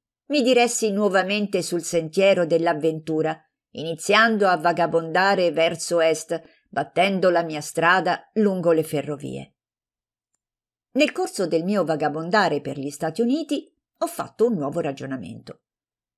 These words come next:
Come vagabondo io ero dietro le quinte della società, sì, e in basso, in cantina. Ho potuto vedere il funzionamento dei meccanismi. Ho visto le ruote della macchina sociale girare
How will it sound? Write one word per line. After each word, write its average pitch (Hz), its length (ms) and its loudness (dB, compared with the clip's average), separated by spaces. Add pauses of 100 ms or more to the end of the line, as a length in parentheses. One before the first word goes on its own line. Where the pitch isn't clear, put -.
(240)
Come 151 320 2
vagabondo 156 960 0
io 147 280 0
ero 180 280 6
dietro 160 400 2
le 143 140 2
quinte 170 360 0
della 143 200 -2
società, 135 640 -2
sì, - 380 -2 (340)
e 143 120 -8
in 123 140 -10
basso, - 580 -2 (140)
in 147 140 -6
cantina. 175 640 -6 (840)
Ho 214 120 0
potuto 269 420 2
vedere 247 360 4
il 220 100 2
funzionamento 220 880 0
dei 180 180 -2
meccanismi. 147 800 -10 (440)
Ho 220 160 4
visto 269 340 2
le 214 140 4
ruote 226 340 4
della 170 220 2
macchina 196 440 0
sociale 170 600 -2
girare 151 640 -2